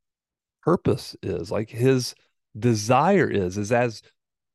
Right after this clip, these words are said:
like, that we would grow. And so Isaiah forty says, "Even youths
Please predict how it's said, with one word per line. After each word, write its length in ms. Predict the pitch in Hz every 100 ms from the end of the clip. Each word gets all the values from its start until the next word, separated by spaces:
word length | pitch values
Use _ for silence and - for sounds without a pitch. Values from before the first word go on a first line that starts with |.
| _ _ _ _ _ _ _
like, 180 | 110 - -
that 320 | 107 110 127
we 180 | 127 151
would 240 | 151 120
grow. 360 | 101 135 165 104
And 120 | 107
so 240 | 131 123 -
Isaiah 360 | 123 117 143 139
forty 300 | 160 165 131
says, 260 | 120 107 -
"Even 460 | 143 170 175 147 - _ _ _ _
youths 600 | 113 113 185 175 143 -